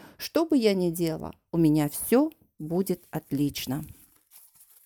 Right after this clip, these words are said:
Сегодняшний день обогатит меня на всех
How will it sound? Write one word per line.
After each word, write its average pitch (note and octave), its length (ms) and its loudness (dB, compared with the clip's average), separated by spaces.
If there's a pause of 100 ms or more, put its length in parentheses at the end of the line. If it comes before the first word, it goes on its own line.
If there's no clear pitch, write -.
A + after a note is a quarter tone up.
(1800)
Сегодняшний F#3+ 760 4
день C4 360 2 (380)
обогатит E3+ 640 0
меня D#3+ 360 0 (260)
на E3 180 0
всех - 400 -4